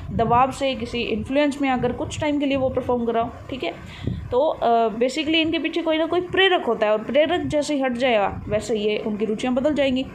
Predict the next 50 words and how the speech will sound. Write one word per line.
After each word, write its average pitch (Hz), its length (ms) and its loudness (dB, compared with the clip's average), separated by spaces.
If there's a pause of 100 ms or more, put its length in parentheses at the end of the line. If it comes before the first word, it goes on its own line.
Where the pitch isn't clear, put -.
(140)
ठीक 330 120 -4
है। 311 100 0 (360)
तो 233 60 -4
ये 233 80 0
simple 254 260 0
सा 269 120 0
आप 254 100 0
इनमें 254 260 0
कोई 247 140 0
एग्जांपल 226 340 0
भी 254 140 -2
दे 240 160 0
स-, 254 80 -4
दे 226 360 -2
सकते 240 280 -6
हैं 247 100 -2
कि 254 100 -4
वो, 262 240 2 (440)
अ, 214 100 4
जब 240 200 0
उसका 277 220 0
मित्र 269 240 0
आया 269 180 4
था 277 80 0
तो 269 100 2
वो 269 100 2
क्रिकेट 285 340 -2
खेलता 277 340 2
था, - 380 -4 (120)
लेकिन 226 260 -4
कुछ 311 200 -4
समय 302 220 2
के 294 120 0
बाद 285 180 4
उसकी 294 220 -4
मित्रता 277 360 -2
दूसरे 330 300 -2
friend 294 280 -2
से 294 140 -4
हो 254 140 0
गई 226 140 -2 (440)
जो 262 100 0
कि 294 120 -2
संगीत 330 440 0
का 320 80 2
शौकीन 240 380 -4
था, - 380 -6
तो 247 60 -2
अब 277 240 2
उसने 285 420 -2